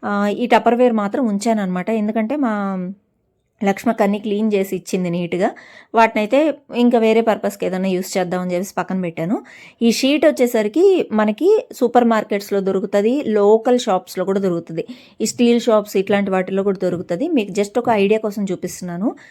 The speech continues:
ఇది ఒక సూపర్ మార్కెట్ అనమాట. దీనిలో ప్రతిదీ కిచెన్‌కి సంబంధించినవన్నీ ఉన్నాయి.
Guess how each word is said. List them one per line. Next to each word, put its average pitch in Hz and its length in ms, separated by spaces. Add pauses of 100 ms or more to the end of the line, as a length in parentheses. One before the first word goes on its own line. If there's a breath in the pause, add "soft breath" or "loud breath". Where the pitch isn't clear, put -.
(180 loud breath)
ఇది 240 120
ఒక 247 120
సూపర్ 233 320
మార్కెట్ 185 400
అనమాట. 175 300 (100)
దీనిలో 214 380
ప్రతిదీ 233 640
కిచెన్‌కి 220 420
సంబంధించినవన్నీ 190 1040
ఉన్నాయి. 208 400